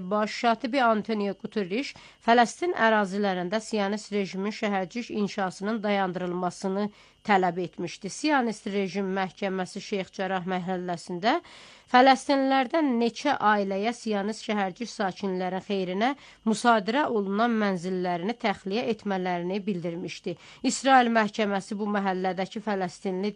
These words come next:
digər ailələrə avqustun əvvəlinə qədər möhlət ayırıbdır. Sionist rejimin bu rəftarından sonra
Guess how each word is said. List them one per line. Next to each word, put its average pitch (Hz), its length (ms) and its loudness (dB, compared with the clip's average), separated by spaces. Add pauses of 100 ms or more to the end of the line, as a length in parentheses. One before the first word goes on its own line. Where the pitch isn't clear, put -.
digər 196 320 -2 (160)
ailələrə 180 600 -2 (400)
avqustun 220 500 -2
əvvəlinə 190 680 -2
qədər 208 360 -2
möhlət 190 560 -2
ayırıbdır. 170 680 -4 (360)
Sionist 240 560 4
rejimin 202 540 0
bu 233 140 0
rəftarından 180 840 -2
sonra 220 380 -2